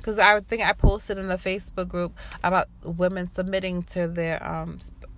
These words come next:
their s-, partners. Now, um, and I am hashtag black, Black Women Do Submit. That is my, my ha-, Black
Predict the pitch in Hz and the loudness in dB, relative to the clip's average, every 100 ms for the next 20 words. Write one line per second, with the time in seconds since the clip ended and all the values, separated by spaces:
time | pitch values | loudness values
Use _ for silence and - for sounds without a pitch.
0 | - 180 180 180 - 254 277 180 160 156 | -6 0 0 -2 0 2 4 2 -4 -4
1 | - - - - - - 196 196 190 - | -10 -14 -16 -16 -12 2 4 6 4 4
2 | 196 190 185 185 185 185 - - 185 185 | 2 2 0 -4 -6 -8 -8 -2 4 4
3 | 185 185 180 180 180 - 214 185 185 180 | 4 2 2 2 2 0 0 0 2 0
4 | 180 - - 185 196 226 - 214 214 208 | 0 -6 -2 4 6 4 0 -2 -2 -4
5 | 208 214 - 226 196 208 - - 170 170 | -6 -4 -4 -2 -2 -2 -4 -4 -2 0
6 | 175 175 - 170 165 - 165 170 180 - | -2 -4 -6 -4 -4 -2 0 0 -2 -4
7 | - - - 175 185 | -8 -10 2 4 4